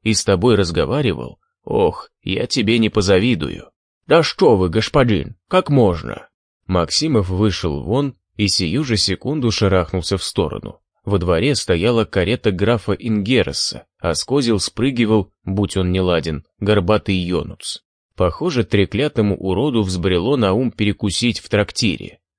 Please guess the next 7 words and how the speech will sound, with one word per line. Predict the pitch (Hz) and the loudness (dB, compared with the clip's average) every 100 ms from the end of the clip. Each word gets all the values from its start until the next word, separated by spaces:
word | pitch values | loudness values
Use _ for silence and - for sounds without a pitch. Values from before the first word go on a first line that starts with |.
| _ - | _ -10
Мысль, | 85 120 180 151 143 | -4 -4 -2 -2 -2
в | |
общем, | 160 - 147 135 | -2 -2 -2 0
не | 139 | 0
ахти | 131 - 170 | -2 -4 -4
какая | 139 123 135 127 | -4 -4 -2 -2
оригинальная, | - 131 123 131 151 143 80 71 53 | -2 -2 0 0 2 2 0 -4 -10